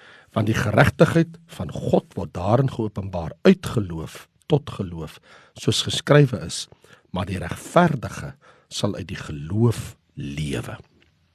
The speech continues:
Jy weet, vir baie mense om te sê, al wat 'n mens moet doen om gered te word, is jy moet maar net glo. Nou, dis maar net die helfte van die waarheid.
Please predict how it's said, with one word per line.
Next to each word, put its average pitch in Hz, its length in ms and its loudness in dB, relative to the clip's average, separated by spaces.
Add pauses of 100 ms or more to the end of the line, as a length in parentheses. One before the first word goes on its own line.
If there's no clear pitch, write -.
(1500)
Jy 127 140 4
weet, - 220 6
vir - 280 4
baie 120 200 8
mense 170 280 8
om 147 80 4
te - 160 4
sê, 147 160 8
al 165 160 8
wat 226 160 8
'n 175 80 8
mens 123 280 6
moet 123 140 2
doen 120 120 6
om 117 100 6
gered 110 360 2
te 120 100 0
word, 104 300 0
is - 240 -2
jy 104 100 -2
moet 110 260 -4
maar 120 100 4
net 143 480 4 (520)
glo. - 440 2 (880)
Nou, 110 100 -2
dis 135 220 8
maar 160 140 10
net 170 400 6 (260)
die 104 260 0
helfte 110 420 2
van - 180 -2
die 104 140 -4
waarheid. - 580 -10